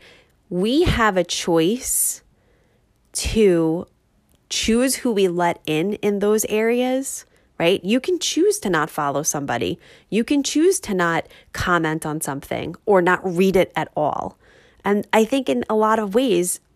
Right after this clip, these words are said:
that gives you power over who to surround yourself with, these, quote, good people.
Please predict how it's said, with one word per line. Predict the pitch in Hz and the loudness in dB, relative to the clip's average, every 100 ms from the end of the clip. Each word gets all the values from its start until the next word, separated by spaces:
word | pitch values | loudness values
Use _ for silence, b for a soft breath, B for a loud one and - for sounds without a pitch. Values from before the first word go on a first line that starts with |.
| _ | _
that | 185 - 180 190 | -10 0 0 2
gives | 208 180 | -2 -2
you | 185 | -6
power | - 175 180 - | -2 2 2 0
over | 180 170 165 | -2 -2 -6
who | - - 196 180 | -6 -2 0 -2
to | - - 185 165 - | -4 -8 -4 -4 -4
surround | - 160 196 262 180 | -4 -2 0 0 -2
yourself | 160 160 - - | -2 -4 -6 -6
with, | - - | -6 -6
these, | 170 156 | -4 -4
quote, | - - 160 - - | -6 -4 -4 -6 0
good | 165 156 - | 0 0 -6
people. | 180 - 55 | -8 -6 -6